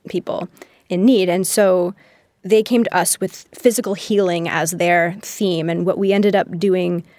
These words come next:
with them was creating a fifteen-minute documentary piece about a voodoo healer in Haiti, a woman who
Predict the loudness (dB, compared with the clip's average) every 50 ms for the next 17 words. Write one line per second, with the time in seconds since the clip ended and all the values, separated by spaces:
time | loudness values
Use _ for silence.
0 | _ _ 0 0 0 0 -2 -2 -2 -2 0 -2 -2 -2 -2 -2 -2 -2 -2 -4
1 | -6 -6 -4 0 0 2 2 2 0 0 -2 -2 -4 -6 _ _ _ _ -20 -20
2 | _ -6 -4 -2 -2 -2 -2 0 0 0 0 0 0 0 0 0 -2 -2 -4 -4
3 | -4 -4 -4 -4 -2 -2 -2 -2 -2 0 -2 -2 -2 -4 -6 -4 -4 -2 0 0
4 | -2 -2 -4 -8 _ _ _ _ _ _ _ -4 -4 -2 -2 0 0 0 0 0
5 | -2 -2 -4 -4 -2 0 0 0 0 -2 -2 -4 -4 -4 0 0 2 2 0 0
6 | -2 -4 -6 -6 -6 -4 -4 -4 -4 -6 -6 -2 0 0 0 0 -2 -6 -10 -12
7 | -14 -16 _ _ _ _ _ _ _ _ -8 -4 -2 -2 0 0 0 -2 -2 -4
8 | -4 -4 -2 0 0 0 0 -2 -2 -4